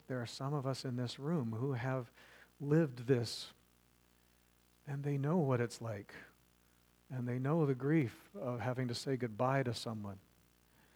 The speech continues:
But Lord, we affirm our trust in you. We affirm our trust in you, the living God, that you see everything, you also see the big picture, and you see what we cannot see.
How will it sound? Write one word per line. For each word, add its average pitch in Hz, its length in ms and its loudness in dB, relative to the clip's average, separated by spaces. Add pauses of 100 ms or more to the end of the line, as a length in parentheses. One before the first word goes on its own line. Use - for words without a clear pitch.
(640)
But 139 200 0
Lord, 156 360 4
we 165 140 6
affirm 165 380 2
our 147 100 4
trust - 420 0
in 127 120 -2
you. 107 260 -2 (1040)
We 139 120 6
affirm 147 300 6
our 127 100 6
trust - 480 -2
in 147 100 0
you, 147 320 2
the 120 80 -2
living 139 320 0
God, 123 380 2 (800)
that 135 160 2
you 160 180 8
see 180 380 6
everything, 160 540 4
you 151 260 4
also 147 320 6
see 143 480 2 (380)
the 123 100 0
big 120 320 4
picture, - 460 -2 (680)
and 120 120 0
you 156 120 6
see 160 260 4
what 139 180 8
we 143 160 6
cannot 151 520 4
see. 120 420 -2